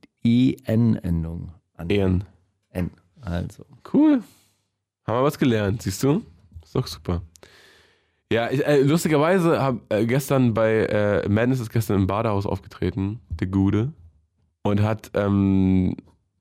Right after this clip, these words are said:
Speaker 2: hat uns rausgeholt für den, für den, für den, äh, Fatoni Remix. Äh, ich gestern im Badehaus, hab kurz die Stage gecrashed für einen,
Speaker 1: Wo ist
Speaker 2: einen
Speaker 1: das
Speaker 2: Part.
Speaker 1: Badehaus eigentlich?
Speaker 2: Äh,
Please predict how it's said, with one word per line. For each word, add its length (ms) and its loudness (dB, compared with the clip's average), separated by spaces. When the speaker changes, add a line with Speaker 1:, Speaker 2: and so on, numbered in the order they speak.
Speaker 2:
hat 140 -4
uns 180 -2
rausgeholt 460 0
für 140 -2
den, 200 2
für 140 -4
den, 280 2
für 120 -6
den, 280 2
äh, 340 -2
Fatoni 400 -2
Remix. 680 0
Äh, 240 -2
ich 80 -4
gestern 280 -2
im 60 -4
Badehaus, 760 -2
hab 140 -8
kurz 180 -4
die 80 -8
Stage 340 -4
gecrashed 480 -4
für 160 -4
einen, 320 -2
Speaker 1:
Wo 80 2
ist 60 2
Speaker 2:
einen 80 0
Speaker 1:
das 100 -2
Speaker 2:
Part. 220 -2
Speaker 1:
Badehaus 320 0
eigentlich? 440 -4
Speaker 2:
Äh, 120 0